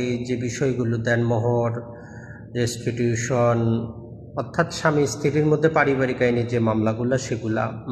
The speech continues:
ভাড়া নিয়ন্ত্রণ, বাড়ি ভাড়া রিলেটেড বিরোধগুলা, এটা ছাড়া পনেরো লাখ টাকা পর্যন্ত যেই সমস্ত বন্টন মামলা আছে সেগুলা, রাষ্ট্রীয় অধিগ্রহণ প্রজাস্বত্ব আইনে অগ্রকয়, অকৃষি প্রজাস্বত্ব আইনে অগ্রকয়,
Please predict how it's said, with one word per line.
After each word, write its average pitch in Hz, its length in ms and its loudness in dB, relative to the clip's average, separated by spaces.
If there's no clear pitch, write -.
ভাড়া 127 260 4
নিয়ন্ত্রণ, 135 600 2
বাড়ি 117 240 4
ভাড়া 131 240 4
রিলেটেড 120 520 0
বিরোধগুলা, 113 580 0
এটা 165 200 2
ছাড়া 165 260 2
পনেরো 156 220 6
লাখ 147 240 4
টাকা 156 240 4
পর্যন্ত 151 600 0
যেই 127 160 0
সমস্ত 127 640 -2
বন্টন 131 420 4
মামলা 113 320 4
আছে 107 340 -2
সেগুলা, 120 760 -2
রাষ্ট্রীয় 127 500 4
অধিগ্রহণ 139 420 4
প্রজাস্বত্ব 135 580 0
আইনে 127 220 4
অগ্রকয়, 117 680 2
অকৃষি 127 480 -2
প্রজাস্বত্ব 135 640 0
আইনে 127 200 2
অগ্রকয়, 117 720 0